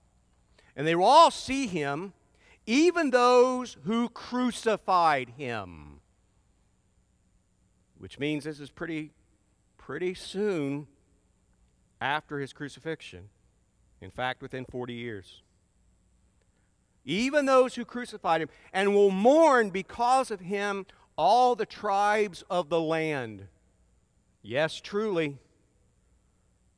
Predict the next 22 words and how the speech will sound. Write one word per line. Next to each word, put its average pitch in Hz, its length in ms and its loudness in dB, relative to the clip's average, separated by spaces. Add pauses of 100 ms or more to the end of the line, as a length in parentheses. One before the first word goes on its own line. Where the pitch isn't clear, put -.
(240)
And 120 100 -20
finally, 139 380 -4
verse 135 340 -12
eight, 135 400 -12 (180)
I 156 680 2 (360)
"I," 214 640 8
and 117 80 -8
I 120 60 -6
didn't 147 200 -4
stutter 190 320 0
there, 120 200 -4
the 113 80 -12
Greek 135 240 -10
actually 143 340 -6
says, 147 240 -4 (100)
"I, 175 380 2 (100)
I." 190 380 8
That's 139 180 -10
when 160 140 -6
it's 139 120 -12
really 151 240 -6 (320)
emphasized. 156 580 -4